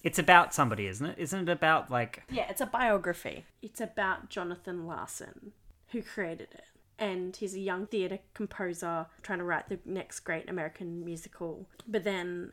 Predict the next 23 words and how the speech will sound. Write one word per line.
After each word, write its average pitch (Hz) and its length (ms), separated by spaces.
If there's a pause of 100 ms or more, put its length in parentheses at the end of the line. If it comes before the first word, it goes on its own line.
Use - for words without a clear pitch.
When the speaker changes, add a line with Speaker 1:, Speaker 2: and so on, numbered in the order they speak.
Speaker 2:
you 208 120
know, 185 120
the 180 260
artistic - 360
community 180 320
is 180 60
being 185 180
ravaged 170 340
by 165 140
the - 180
aids 151 300
epidemic. - 500
So - 140
it's - 120
all 190 120
about 185 240
the, 202 80 (220)
the 202 80
clock - 400
ticking 185 360
and 170 140
having 175 300
to - 180